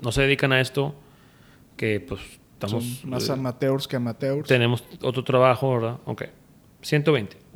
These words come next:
Speaker 1: Llevas dos malas, ¿eh?
Speaker 2: No, no, no estoy perdido.
Speaker 1: Estás pero mal. Este sí te lo vas a saber.
Speaker 2: Échale.
Speaker 1: ¿Quién fue el primer? Primero te voy a decir sin opciones, a ver si te acuerdas.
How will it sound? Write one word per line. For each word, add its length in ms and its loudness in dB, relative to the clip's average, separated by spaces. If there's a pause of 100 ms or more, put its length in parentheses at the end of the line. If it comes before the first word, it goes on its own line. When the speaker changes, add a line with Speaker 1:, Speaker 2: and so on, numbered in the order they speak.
(1800)
Speaker 1:
Llevas 320 2
dos 160 4
malas, 280 2
¿eh? 20 -2
Speaker 2:
No, 160 0
no, 160 -4
no 140 -6
estoy 220 -10
perdido. 360 -6
Speaker 1:
Estás 220 -10
pero 180 -2
mal. 180 -6 (880)
Este 200 4
sí 40 4
te 100 4
lo 60 8
vas 120 6
a 40 -4
saber. 260 -2 (420)
Speaker 2:
Échale. 300 -14 (500)
Speaker 1:
¿Quién 260 6
fue 360 8
el 160 4
primer? 560 4
Primero 200 8
te 100 8
voy 80 12
a 20 12
decir 120 6
sin 140 4
opciones, 300 2
a 40 2
ver 80 2
si 60 -2
te 80 -4
acuerdas. 320 -8